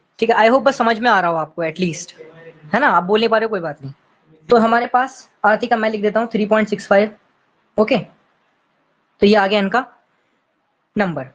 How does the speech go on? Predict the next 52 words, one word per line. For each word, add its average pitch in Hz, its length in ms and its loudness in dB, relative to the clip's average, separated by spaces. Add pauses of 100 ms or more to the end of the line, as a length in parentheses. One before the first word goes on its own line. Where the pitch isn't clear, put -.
(500)
अब - 360 -4
देखो 285 160 4
इसे 349 140 2
समझाने 254 400 0
वाली 262 180 0
चीज़ 175 240 -10
क्या 131 120 -4
है, 135 80 -10 (280)
इसे 269 120 0
समझाने 262 360 0
वाली 285 140 0
चीज़ 277 220 -6
ये 208 160 0
है 175 260 -2 (580)
कि 262 80 2
भाई 302 160 2
जब 262 200 0
इंटीग्रल 254 320 -2
part 254 320 0
तीन 226 220 0
था, 165 340 -4 (220)
ठीक 233 160 -2
है, 226 60 6
तो 233 140 0
हमारा 220 280 4
फ्रैक्शनल 247 400 -2
पार्ट 254 200 2
तो 262 80 2
हमेशा 254 260 0
ज़ीरो 214 220 -2
से 254 100 0
वन 254 120 0
के 285 100 0
बीच 277 180 0
में 294 80 4
ही 285 60 4
होता 233 180 2
है, 220 60 -2 (600)
है - 60 -8
ना 226 80 2
भाई? 311 120 0 (920)
पर 202 120 2 (460)
Problem 240 300 0
क्या 294 120 2
है 233 80 0
हमारे 233 160 0
पास, - 120 -2
देखने 233 260 2
वाली 262 180 4
चीज़ 254 200 -2
ये 226 160 4
है 202 180 2